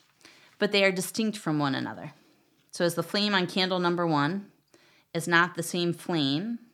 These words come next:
as the flame on candle number two, the Father is not the Son, and the Son is not the Father, but they are both equally flame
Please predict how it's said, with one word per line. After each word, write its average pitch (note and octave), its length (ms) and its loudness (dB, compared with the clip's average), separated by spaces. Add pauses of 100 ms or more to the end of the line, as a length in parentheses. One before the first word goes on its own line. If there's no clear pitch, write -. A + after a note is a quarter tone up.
(300)
as D#3+ 140 -4
the D#3 80 -4
flame D#3+ 220 0
on D3+ 120 0
candle D3+ 560 -2
number C#3+ 240 0
two, C#3+ 360 -2 (520)
the G#3 100 0
Father G3+ 420 4
is G3+ 160 -2
not E3 200 -2
the F#3 80 -4
Son, D#3+ 540 0 (280)
and D#3+ 120 -2
the D#3+ 40 -2
Son D#3 240 0
is D3+ 120 -4
not D3 200 -2
the - 60 -6
Father, C3+ 460 -4
but E3 120 -6
they D#3 120 0
are D#3 80 2
both D3+ 680 0 (260)
equally E3+ 440 -4
flame C#3 460 -8